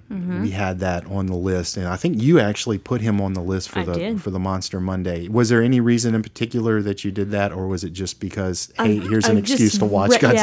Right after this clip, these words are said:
Speaker 1: yeah, I've just been ready to jump in and, you know, see the movies, and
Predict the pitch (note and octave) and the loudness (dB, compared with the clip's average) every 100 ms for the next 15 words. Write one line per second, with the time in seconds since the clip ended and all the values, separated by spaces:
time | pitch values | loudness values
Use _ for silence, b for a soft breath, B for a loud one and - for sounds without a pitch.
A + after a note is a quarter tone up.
0 | G#3 G#3+ A3 G#3 A#3 - G#3+ G3+ G3+ G#3+ | 4 4 2 2 -2 0 0 0 0 -2
1 | G3+ - G#3+ G3 F#3+ F3 G3 G3 F3 F3+ | -4 -2 -2 -2 -4 -2 -2 -2 -2 0
2 | A#3+ F3 F#3 - _ _ _ A3+ F#3 F3+ | 0 0 -4 -6 _ _ _ 0 0 -4
3 | G#3+ G3+ A#3 A3 G3+ F#3 A#3 A3+ G3+ F3 | -8 -4 -4 0 0 0 -2 -4 -6 -4
4 | E3+ | -8